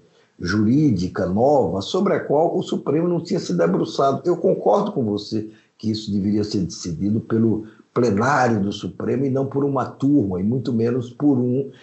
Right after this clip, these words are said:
ministro individualmente. Mas, bom, foi decidido por uma turma, até em contraposição a outra turma. Hoje o Supremo são onze ministros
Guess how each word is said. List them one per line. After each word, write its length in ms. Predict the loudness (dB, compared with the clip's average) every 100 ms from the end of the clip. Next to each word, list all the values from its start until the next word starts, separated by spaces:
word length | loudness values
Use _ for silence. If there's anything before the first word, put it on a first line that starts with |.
| -8 0
ministro 680 | 2 4 4 2 2 0
individualmente. 960 | 2 2 2 2 4 2 2 -2 -4 -2
Mas, 400 | 0 2 0 -8 -18 _
bom, 420 | 2 2 2 -4 -16 _
foi 140 | -2 -2
decidido 600 | -2 -2 0 2 2 2
por 180 | 2
uma 200 | 2 2
turma, 420 | -2 0 0 0 0
até 180 | 2
em 80 | 2
contraposição 1040 | 4 4 4 0 2 2 2 2 0 0 -6 -16 -4
a 120 | 4
outra 600 | 6 8 6 4 0 -6
turma. 480 | -8 -10 -10 -10 -16 -20 -4
Hoje 260 | 0 2 2
o 40 |
Supremo 440 | 0 0 2 2 0
são 260 | 2 4
onze 520 | 6 6 4 2 2
ministros 840 | 2 2 2 0 -2 -6 -8 -8